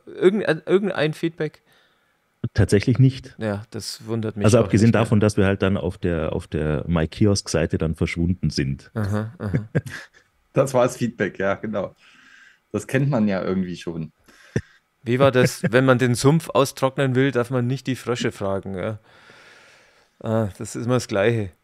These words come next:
Speaker 3: Ihr habt, ihr habt auf eurer Seite auch eine Videosektion, da ist auch eins der aktuellsten Videos, da geht's auch direkt um die Reformpläne der W H O.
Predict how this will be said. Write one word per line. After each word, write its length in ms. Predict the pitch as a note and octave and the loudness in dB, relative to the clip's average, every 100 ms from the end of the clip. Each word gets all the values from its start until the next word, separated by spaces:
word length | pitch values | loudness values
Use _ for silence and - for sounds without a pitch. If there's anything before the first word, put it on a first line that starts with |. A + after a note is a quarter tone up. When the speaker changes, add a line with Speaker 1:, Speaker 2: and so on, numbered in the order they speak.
| _ _ _ _ _ _ | _ _ _ _ _ _
Speaker 3:
Ihr 160 | A#2+ A#2+ | 0 0
habt, 260 | C#3+ - - | -2 -6 -2
ihr 100 | B2 | 0
habt 180 | C3+ | 2
auf 140 | C#3 C3 | 0 0
eurer 300 | B2+ A2 A#2 | 0 0 -2
Seite 440 | - A2 A#2 C3+ | 0 -2 0 0
auch 120 | A#2 A#2 | 0 2
eine 160 | A#2 | 0
Videosektion, 880 | G#2+ A2+ C#3+ C3+ B2 - A#2 A#2+ C#3+ | 0 -4 -4 0 -2 -2 0 2 2
da 80 | A#2+ | 0
ist 200 | B2+ B2+ | 0 0
auch 160 | A2+ A2 | 0 0
eins 240 | A#2 - | -2 -2
der 140 | A#2 | -4
aktuellsten 680 | - - _ A2 A2 - G#2+ | -4 -6 _ -2 -2 -2 -4
Videos, 480 | A2 B2 B2 A#2+ - | -2 -4 -2 -2 -2
da 80 | G2 | -4
geht's 260 | A#2 C3 | -4 -2
auch 140 | A2+ F#2+ | -2 -4
direkt 340 | G2+ G#2 G#2+ | -4 -6 -4
um 100 | A#2 | -6
die 100 | G#2 | -4
Reformpläne 800 | G#2 G#2 G#2+ A2+ B2 G#2+ G#2+ G#2+ | -6 -4 -2 -2 -2 -2 0 -2
der 260 | G2+ F#2+ F#2+ | -2 -4 -2
W 140 | G2 G#2 | -4 -2
H 160 | A2 G2 | -4 -4
O. 360 | F2+ G2 B2 | -2 -2 -4